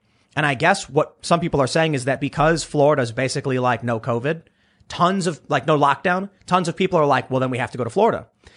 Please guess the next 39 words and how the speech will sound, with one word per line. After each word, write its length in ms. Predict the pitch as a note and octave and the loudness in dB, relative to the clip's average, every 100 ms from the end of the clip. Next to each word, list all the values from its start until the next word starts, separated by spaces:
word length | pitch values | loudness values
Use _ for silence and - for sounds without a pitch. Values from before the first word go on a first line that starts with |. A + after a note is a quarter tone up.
| - | -6
'cause 120 | D3+ | -4
you 60 | D#3+ | 0
can't 260 | F3 E3+ | 0 0
do 140 | D3 F#3 | 2 2
it 80 | E3+ | 2
in 80 | |
New 100 | E3 | 0
York 380 | E3 D3 E3 F3+ | 2 4 4 2
or 80 | C#3+ | 0
some 160 | E3 D3 | -2 -2
of 40 | |
these 120 | C3+ | -4
blue 200 | A#2 A3+ | 0 0
states." 460 | - D3+ D3 - - _ _ _ | 0 -2 -4 -8 -14 _ _ _
So 140 | - | -4
they're 140 | E3+ E3+ | 0 2
all 100 | F#3 | 2
coming 280 | G3+ F#3 D3 | 0 0 -4
to 60 | |
Florida, 560 | - A#3+ D4+ D3+ C3+ - _ _ _ _ - | 0 4 4 2 -4 -8 _ _ _ _ -2
red 220 | A#3+ G3+ | -2 0
state 440 | G3+ E3+ E3+ _ - | 0 0 -2 _ -6
for 120 | E3+ | -4
now, 280 | B2+ A2+ D#3 | -4 -4 -6
swing 220 | F#3 - | -6 -6
state, 200 | C3 C3 | -6 -6
but 100 | D#3+ | -2
red 200 | C#3+ B2 | -2 -2
for 80 | C3 | -6
now, 280 | G#2+ A2+ - _ _ - | -6 -8 -10 _ _ -4
where 320 | C3+ D3+ D#3 | 2 4 4
there's 160 | D3 C3+ | 2 2
no 100 | E3 | 2
restrictions 760 | D3+ A3+ - E3 C#3+ C3+ - _ | 2 0 0 0 -2 -6 -12 _
and 180 | - C#3+ | -4 -2
they're 80 | C#3 | -2
just 160 | C#3 A2+ | -4 -2
going 460 | C3 B2 A#2 G#2+ _ _ _ | -2 -2 -8 -10 _ _ _
crazy. 480 | - C3 E3+ G#2 | -6 -4 -4 -8